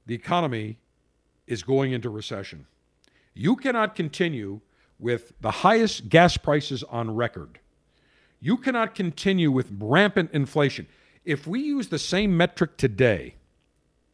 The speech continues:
to measure inflation today than we did in, in the nineteen seventies, the way that the Fed and the government measured inflation in the seventies,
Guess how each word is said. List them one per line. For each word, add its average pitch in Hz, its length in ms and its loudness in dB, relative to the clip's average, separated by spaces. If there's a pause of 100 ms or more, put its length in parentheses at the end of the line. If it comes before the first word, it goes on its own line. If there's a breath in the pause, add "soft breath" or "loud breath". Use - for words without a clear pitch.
(760)
to 127 100 0
measure 190 540 6 (500)
inflation 151 640 4
today 127 360 6
than 120 160 2
we 123 120 2
did 147 240 2
in, 143 240 -2
in 120 140 -2
the 113 80 0
nineteen 143 360 0
seventies, 123 360 2
the 135 80 6
way 147 200 10
that 135 300 4 (300 soft breath)
the 113 100 0
Fed 170 360 6
and 123 100 4
the 123 40 4
government 143 480 4
measured 120 300 2
inflation 117 440 -2
in 107 40 -4
the 101 60 -6
seventies, 95 640 -6